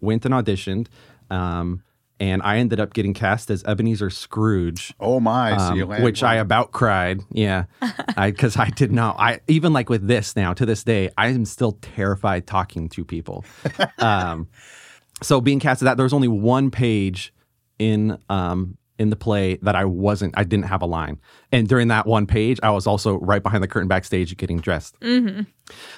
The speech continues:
Speaker 1: Um, but that's one of the things that I feel like was most significant in my childhood because it didn't take away the fear. Like I was saying, I'm still terrified talking to people, uh, but it helped me realize that that fear doesn't have to stop me from doing those things.
Speaker 3: Mm.
Speaker 2: Mm.
Speaker 1: Um,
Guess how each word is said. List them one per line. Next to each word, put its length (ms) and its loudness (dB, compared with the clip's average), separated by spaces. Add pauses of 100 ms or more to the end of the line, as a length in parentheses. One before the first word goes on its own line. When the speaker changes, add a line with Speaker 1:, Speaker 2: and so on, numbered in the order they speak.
(100)
Speaker 1:
Um, 240 4
but 200 0
that's 240 0
one 280 2
of 100 0
the 100 0
things 280 2
that 100 0
I 100 2
feel 220 -2
like 300 -4
was 200 -2
most 340 0
significant 560 -2
in 60 0
my 80 -2
childhood 440 -2
because 440 -2
it 200 -2
didn't 300 0
take 200 -4
away 160 2
the 80 0
fear. 200 -4
Like 120 -2
I 40 2
was 100 2
saying, 140 4
I'm 60 2
still 160 -2
terrified 360 0
talking 240 0
to 60 0
people, 340 0 (400)
uh, 140 4
but 140 0
it 60 -4
helped 220 0
me 100 4
realize 500 2 (100)
that 240 0
that 160 2
fear 260 0
doesn't 180 0
have 140 -2
to 80 -6
stop 520 0
me 140 0
from 220 -2
doing 220 -2
those 220 -6
things. 340 -10
Speaker 3:
Mm. 280 -2 (540)
Speaker 2:
Mm. 80 -12
Speaker 1:
Um, 180 -14